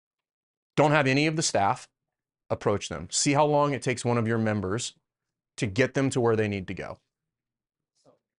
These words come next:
If nobody talks to them, we gotta talk about your community.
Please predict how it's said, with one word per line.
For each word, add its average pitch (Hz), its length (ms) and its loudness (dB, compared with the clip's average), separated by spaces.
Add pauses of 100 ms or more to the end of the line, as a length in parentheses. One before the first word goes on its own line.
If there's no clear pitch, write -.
(1000)
If 107 140 -6
nobody 139 320 4
talks 143 320 0
to 175 60 -4
them, 185 360 -2
we 101 120 -2
gotta 104 140 4
talk 98 200 -2
about 92 160 0
your 90 100 -4
community. 85 460 -10